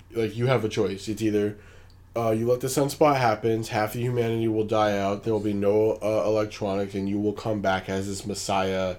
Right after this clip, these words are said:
deific-like being, a-, akin to Jesus, you know, and then you will lead the new world, and then you have to teach them how to be like, act, be like this. You know, you have to be their, their,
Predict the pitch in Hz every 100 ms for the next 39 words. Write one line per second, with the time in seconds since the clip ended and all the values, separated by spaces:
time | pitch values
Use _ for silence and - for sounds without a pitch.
0 | - - - 117 113 107 107 110 104 95
1 | 107 104 98 95 98 101 101 - 110 127
2 | 117 110 98 107 90 - - - - -
3 | - - 98 98 98 101 101 98 101 117
4 | 117 107 107 113 113 110 110 104 98 95
5 | 98 101 101 98 98 98 98 - 92 -
6 | 101 - 101 98 92 92 87 - 95 90
7 | 87 - - - - - 107 104 98 95
8 | - 104 - - 98 110 107 98 101 85
9 | 85 - - - - 98 98 110 107 110
10 | 101 104 101 98 104 98 98 95 95 95
11 | 95 92